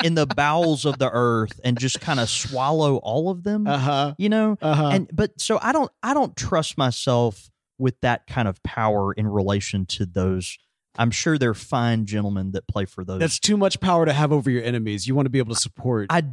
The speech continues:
Speaker 1: don't
Speaker 2: allies.
Speaker 1: trust myself. I'd rather work
Speaker 2: Yeah.
Speaker 1: in a positive way, uh, for my own team.
Speaker 2: All right. All right. Look at you go.
Speaker 1: I'm trying to repent.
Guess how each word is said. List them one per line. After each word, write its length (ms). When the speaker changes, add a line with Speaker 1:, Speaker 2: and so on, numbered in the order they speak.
Speaker 1:
don't 240
Speaker 2:
allies. 240
Speaker 1:
trust 280
myself. 280
I'd 100
rather 260
work 240
Speaker 2:
Yeah. 60
Speaker 1:
in 60
a 100
positive 720
way, 640
uh, 200
for 180
my 260
own 300
team. 400
Speaker 2:
All 120
right. 360
All 60
right. 140
Look 400
at 60
you 140
go. 460
Speaker 1:
I'm 160
trying 340
to 60
repent. 600